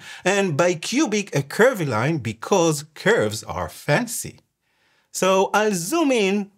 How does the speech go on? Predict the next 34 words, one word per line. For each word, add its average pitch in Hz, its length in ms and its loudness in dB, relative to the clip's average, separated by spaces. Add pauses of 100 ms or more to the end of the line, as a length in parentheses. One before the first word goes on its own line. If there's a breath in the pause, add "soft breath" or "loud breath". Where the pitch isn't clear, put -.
(140)
just 240 260 -4
so - 120 -4
we 247 100 -2
can 185 240 0
check 202 240 -4
the 151 80 0
difference. 120 640 -2 (460)
First, 262 360 2
I'll 160 220 0
switch 208 460 -4
back 190 260 -4
to 180 100 0
linear 160 600 2
by 131 220 -2
clicking 180 500 -2
twice 175 440 0
on 120 180 -2
this 131 220 -2
line, 113 380 -2 (420 soft breath)
and 190 120 2
then 247 120 2
I'll 226 140 2
take 202 240 0
a 175 100 0
snapshot, 110 840 -2 (1080)
and 190 120 4
then 254 480 0
I'll 170 480 2
flip - 520 -4
it 220 260 -2
to 175 180 4
bicubic 156 960 -2 (100)
to 143 100 -2
compare. 127 540 -4